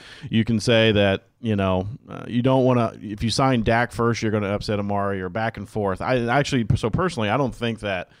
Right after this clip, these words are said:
um, Dak strikes me as a guy that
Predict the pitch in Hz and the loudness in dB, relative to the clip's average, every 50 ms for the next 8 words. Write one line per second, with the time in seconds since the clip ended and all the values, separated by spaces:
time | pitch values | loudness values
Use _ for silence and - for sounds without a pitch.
0 | _ - - - _ - - 98 98 95 95 92 90 90 92 98 - - _ _ | _ -20 -20 -20 _ -6 -4 -2 0 0 0 -2 -4 -6 -8 -12 -16 -20 _ _
1 | _ - 143 120 127 131 135 165 180 - - 147 127 127 123 - 127 120 120 117 | _ -14 -6 -2 0 0 2 0 -2 -2 0 2 2 2 2 0 0 2 2 2
2 | 107 95 98 85 98 101 104 104 107 110 113 113 117 98 101 95 92 92 92 92 | 0 -2 -4 -4 -4 -4 -2 -2 -2 -2 -2 -2 -2 -2 -2 -2 0 0 -2 -4
3 | - _ | -6 _